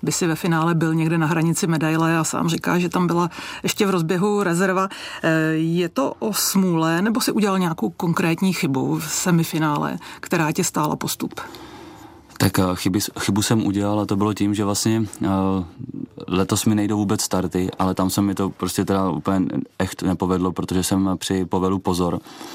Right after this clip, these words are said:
Speaker 2: se mi ro-, rozkmitaly oči. Já mám vždycky vybraný bod, na který se soustředím a jenom poslouchám a nechám se prostě vy-, vysvobodit tou ranou. A tady najednou z ničeho nic při povelu Pozor se mi rozkmitaly oči a najednou prostě jsem blbě zareagoval. I když jsem, i když jsem zatlačil do těch bloků správně, tak takový ten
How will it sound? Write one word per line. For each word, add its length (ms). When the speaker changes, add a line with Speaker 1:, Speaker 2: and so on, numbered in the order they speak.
Speaker 2:
se 100
mi 120
ro-, 360
rozkmitaly 600
oči. 240
Já 80
mám 120
vždycky 200
vybraný 400
bod, 240
na 100
který 180
se 120
soustředím 520
a 20
jenom 180
poslouchám 540
a 80
nechám 260
se 100
prostě 400
vy-, 320
vysvobodit 640
tou 200
ranou. 320
A 140
tady 220
najednou 280
z 40
ničeho 260
nic 120
při 120
povelu 280
Pozor 260
se 120
mi 100
rozkmitaly 560
oči 300
a 80
najednou 260
prostě 460
jsem 240
blbě 220
zareagoval. 580
I 60
když 140
jsem, 280
i 40
když 140
jsem 160
zatlačil 420
do 60
těch 120
bloků 240
správně, 460
tak 140
takový 260
ten 200